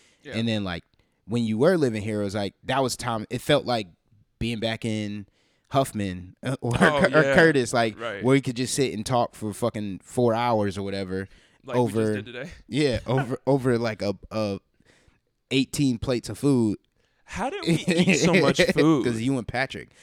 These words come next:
Speaker 2: Um,
Speaker 1: <laughs> But did you
Speaker 2: <laughs>
Speaker 1: eat, did you eat that much? I know
Speaker 2: Nah.
Speaker 1: Pat and I were kinda weird.
Speaker 2: I mean,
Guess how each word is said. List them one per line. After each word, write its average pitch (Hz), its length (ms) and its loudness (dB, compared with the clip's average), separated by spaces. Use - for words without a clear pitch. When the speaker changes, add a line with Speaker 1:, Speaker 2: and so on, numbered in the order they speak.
Speaker 2:
Um, 127 220 -4
Speaker 1:
<laughs> 640 400 2
But 208 540 6
did 208 200 6
you 311 140 4
Speaker 2:
<laughs> - 40 -10
Speaker 1:
eat, 175 360 -2
did 180 180 -2
you 165 240 0
eat 294 200 -4
that 311 180 -2
much? 370 440 -4
I 214 100 2
know - 100 2
Speaker 2:
Nah. - 80 -2
Speaker 1:
Pat - 220 2
and 190 100 -6
I 156 60 0
were 143 120 -2
kinda 139 240 -6
weird. 104 380 -8
Speaker 2:
I 160 80 -4
mean, 170 440 -2